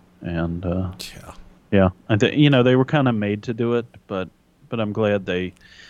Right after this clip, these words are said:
Speaker 1: they actually did it before they had to. They could have waited till next year,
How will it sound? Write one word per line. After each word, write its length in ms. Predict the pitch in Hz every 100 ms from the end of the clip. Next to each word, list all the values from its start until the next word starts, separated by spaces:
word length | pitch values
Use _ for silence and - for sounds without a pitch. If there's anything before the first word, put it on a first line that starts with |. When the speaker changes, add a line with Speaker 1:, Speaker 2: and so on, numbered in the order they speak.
| - -
Speaker 1:
they 100 | 147
actually 280 | - 151 113
did 200 | 123 117
it 100 | 104
before 300 | 98 104 101
they 120 | 104
had 200 | 110 110
to. 200 | 120 113
They 120 | 104
could 220 | 98 123
have 100 | 110
waited 300 | 113 113 113
till 140 | 131 117
next 300 | 117 - -
year, 280 | 117 117